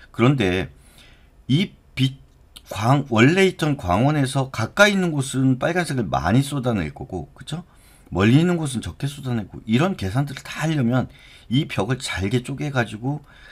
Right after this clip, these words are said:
각각의 요 면마다 어떤 에너지가, 빨간색 에너지가 이만큼 나올 거야 라고 하겠죠.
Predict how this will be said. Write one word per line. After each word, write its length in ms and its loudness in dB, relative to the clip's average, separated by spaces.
각각의 680 -2
요 200 2
면마다 500 0
어떤 420 -2
에너지가, 460 -4
빨간색 380 -4
에너지가 320 -4
이만큼 360 0
나올 220 0
거야 240 -4
라고 200 -6
하겠죠. 380 -14